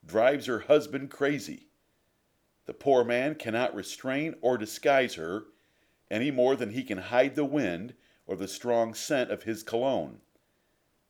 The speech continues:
Everyone knows he is condemned for life with an odious woman. The Creator God inspired Solomon to write this proverb. He made the woman for the man,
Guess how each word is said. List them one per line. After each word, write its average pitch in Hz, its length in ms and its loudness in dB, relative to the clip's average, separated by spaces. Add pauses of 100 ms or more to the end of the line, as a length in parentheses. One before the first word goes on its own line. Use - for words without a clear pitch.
(100)
Everyone 143 640 2
knows 82 580 0 (280)
he 120 220 -6
is 98 160 -2
condemned 117 600 -2
for 120 200 -2
life 101 480 2 (100)
with 98 140 -8
an 101 100 -6
odious 113 400 0
woman. 90 400 -8 (2000)
The 120 100 -4
Creator 160 440 0
God 117 340 6
inspired 101 600 0
Solomon 92 500 2
to 127 100 -8
write 143 300 0
this 90 180 -8
proverb. 85 540 2 (1080)
He 113 160 -6
made 123 260 -2
the 107 80 2
woman 110 320 2
for - 160 -2
the 95 80 0
man, 92 480 -4